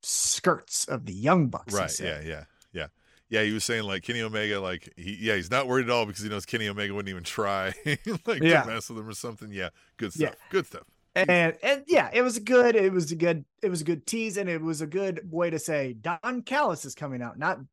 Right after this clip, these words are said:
Speaker 1: Blackpool Combat Club, which I have some thoughts on that closing segment as well.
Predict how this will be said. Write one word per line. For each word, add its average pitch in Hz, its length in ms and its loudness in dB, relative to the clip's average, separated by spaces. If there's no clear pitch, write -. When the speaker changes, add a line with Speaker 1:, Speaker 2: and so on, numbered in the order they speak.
Speaker 1:
Blackpool 165 380 0
Combat 113 400 -4
Club, - 220 -12
which 196 360 4
I 156 100 0
have 147 120 2
some 135 180 -2
thoughts 123 240 0
on 120 80 -8
that 113 120 -10
closing 120 300 -10
segment - 280 -10
as - 80 -12
well. - 180 -14